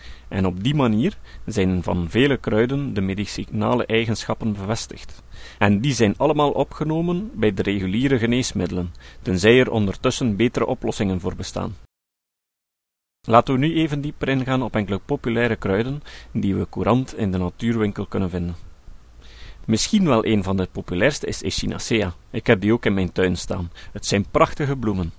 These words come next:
Maar om ze te slikken? Met een klein beetje zoekwerk vind je al snel een aantal betrouwbare artikels op het internet.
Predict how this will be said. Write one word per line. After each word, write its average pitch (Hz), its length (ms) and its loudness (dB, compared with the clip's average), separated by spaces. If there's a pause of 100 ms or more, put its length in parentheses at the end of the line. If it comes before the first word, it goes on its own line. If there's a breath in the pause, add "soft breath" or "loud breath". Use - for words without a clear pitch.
(540)
Maar 101 180 -2
om 98 120 2
ze 90 100 0
te 90 100 -4
slikken? - 440 4 (2000 soft breath)
Met 117 160 2
een 117 120 6
klein 180 260 4
beetje 180 260 0
zoekwerk 135 600 -4
vind 120 300 0
je - 140 -6
al 110 140 -2
snel 127 500 0
een 110 80 2
aantal 110 300 2
betrouwbare 117 560 0
artikels - 480 -6
op 95 100 -8
het - 140 -10
internet. - 600 -6